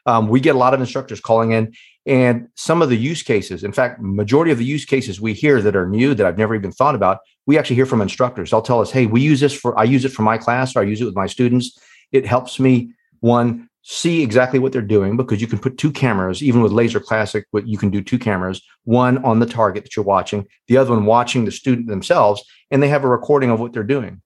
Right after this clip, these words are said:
And let's say if you have Laser Classic at home and you want to send it, let's say, "Rob, you're my instructor." I can say, "I'm having this struggle. I can't figure out what I'm doing wrong."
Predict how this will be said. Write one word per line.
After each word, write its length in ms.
And 380
let's 200
say 400
if 180
you 120
have 240
Laser 260
Classic 360
at 80
home 340
and 140
you 120
want 180
to 60
send 180
it, 80
let's 120
say, 80
"Rob, 240
you're 100
my 40
instructor." 520
I 80
can 100
say, 80
"I'm 100
having 260
this 140
struggle. 300
I 100
can't 240
figure 160
out 80
what 80
I'm 80
doing 180
wrong." 340